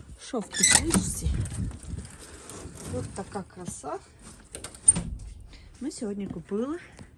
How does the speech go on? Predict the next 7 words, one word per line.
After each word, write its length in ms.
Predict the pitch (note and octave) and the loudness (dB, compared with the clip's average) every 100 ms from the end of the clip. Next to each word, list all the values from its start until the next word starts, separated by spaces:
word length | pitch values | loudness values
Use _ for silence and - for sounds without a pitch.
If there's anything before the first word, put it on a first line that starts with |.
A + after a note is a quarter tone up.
| - | -16
на 160 | F#3+ D#3+ - - - - - - - F3 | -12 -12 -14 -20 -20 -20 -20 -20 -14 -6
базарі 540 | E3+ E3+ F#3 B3+ D4 | -6 -6 -8 -6 -4
в 100 | A#3+ | -4
Медвені 500 | B3+ A#3 A#3 A3+ G#3 | -4 -2 -2 -2 -4
ось 80 | - | -8
такі 260 | - - - | -10 -12 4
квіточки. 680 | - - F3+ - - C4 C4+ | 4 4 -6 -10 -8 -6 -6